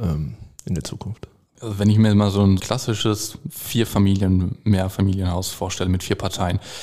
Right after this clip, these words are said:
Speaker 2: ist so eine Wärmepumpe da überhaupt eine Lösung? Vielleicht braucht man zwei?
Speaker 1: Eine Wärmepumpe kriegst du in, in, in allen Größen, ne? Und zur Not stellst du zwei oder drei nebeneinander und schaltest die in Reihe. Auch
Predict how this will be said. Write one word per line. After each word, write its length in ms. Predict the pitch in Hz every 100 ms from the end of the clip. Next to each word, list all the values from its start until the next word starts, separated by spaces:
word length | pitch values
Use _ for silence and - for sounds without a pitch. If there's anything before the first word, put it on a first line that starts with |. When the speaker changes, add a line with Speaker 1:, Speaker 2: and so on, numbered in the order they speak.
| -
Speaker 2:
ist 140 | - 101
so 80 | 107
eine 120 | 98
Wärmepumpe 520 | 92 104 98 110 110
da 120 | 98
überhaupt 220 | 101 95
eine 80 | 101
Lösung? 400 | 92 101 107 127
Vielleicht 220 | - 98
braucht 120 | - 98
man 160 | 95
zwei? 380 | - 90 101 127 - _ _ - - - -
Speaker 1:
Eine 280 | 117 123
Wärmepumpe 460 | 104 127 127 135 143
kriegst 260 | - - -
du 240 | 104 101
in, 280 | 98 95 98
in, 200 | 101 101
in 140 | 98
allen 240 | 87 95 104
Größen, 380 | 101 117 - 80
ne? 120 | 117
Und 180 | 98 95
zur 100 | 98
Not 140 | 104
stellst 260 | - 107 -
du 40 |
zwei 540 | - 107 101 101 95 80
oder 180 | -
drei 360 | 92 98 98 101
nebeneinander 440 | 101 101 110 131
und 120 | 104 104
schaltest 320 | 110 101 90
die 60 |
in 80 | 98
Reihe. 300 | 101 120 82
Auch 200 | - -